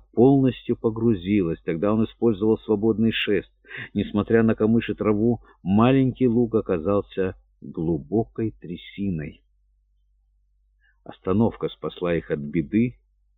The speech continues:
и научила осторожности. Капризное своеобразие дельты таило ещё немало неприятных неожиданностей.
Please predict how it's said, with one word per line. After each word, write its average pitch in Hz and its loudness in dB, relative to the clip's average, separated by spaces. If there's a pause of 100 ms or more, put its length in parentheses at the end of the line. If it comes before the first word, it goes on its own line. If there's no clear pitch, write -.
(480)
и 92 0
научила 113 0
осторожности. 85 -6 (460)
Капризное 101 -2
своеобразие 85 -2
дельты 95 -4 (300)
таило 104 4
ещё 107 0
немало 101 2
неприятных 104 0
неожиданностей. 82 -4